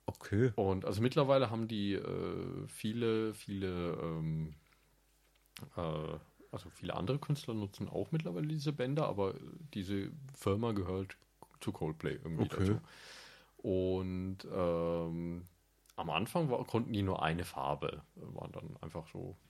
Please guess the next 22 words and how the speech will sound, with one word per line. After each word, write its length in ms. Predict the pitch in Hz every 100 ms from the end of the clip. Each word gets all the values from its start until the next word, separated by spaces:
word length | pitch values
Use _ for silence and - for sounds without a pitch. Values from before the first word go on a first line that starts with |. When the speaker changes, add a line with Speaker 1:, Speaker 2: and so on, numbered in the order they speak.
| -
Speaker 2:
normale 420 | 80 73 78 78 -
Standard-L 500 | - - 76 78 -
E 80 | 78
Ds 240 | - -
halt. 220 | 78 76 -
Und 100 | 80
dann 100 | 78
gab's 260 | - -
halt 200 | 87 78
welche, 220 | - 80 82
die 140 | 78
hatten 160 | 80 82
rote 340 | 131 139 131
Armbänder, 480 | 101 98 101 95 90
welche, 220 | 76 80
die 120 | 78
hatten 180 | 76 -
grüne, 420 | - 117 110 104 87
welche, 200 | 76 82
die 80 |
hatten 180 | 82 -
gelbe. 320 | - - -